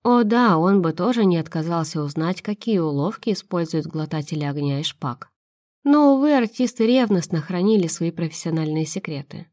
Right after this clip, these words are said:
Впрочем, оно и понятно. От этого зависела их слава и заработки. Вряд ли кто-то понял, что случилось, когда юная глотательница поднесла к губам второй факел. Только Винсент заметил.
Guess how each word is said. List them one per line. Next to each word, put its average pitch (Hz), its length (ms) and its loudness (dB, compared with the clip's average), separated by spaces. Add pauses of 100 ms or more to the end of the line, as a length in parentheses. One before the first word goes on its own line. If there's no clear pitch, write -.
Впрочем, - 520 -2
оно 165 180 -2
и 190 80 0
понятно. 139 580 -8 (260)
От 175 180 -6
этого 170 280 -2
зависела 202 460 -2
их - 260 -8
слава 240 360 -4
и 175 60 -2
заработки. 156 680 -6 (1200)
Вряд 214 360 2
ли 165 100 -2
кто-то 185 320 -2
понял, 202 360 0
что 220 300 -6
случилось, 175 720 -6
когда 160 260 -4
юная 160 380 0
глотательница 160 720 -4
поднесла 156 520 -4
к 160 60 -10
губам 151 360 -4
второй 156 320 -6
факел. 151 500 -12 (720)
Только 180 360 2
Винсент 170 520 2
заметил. 151 640 -6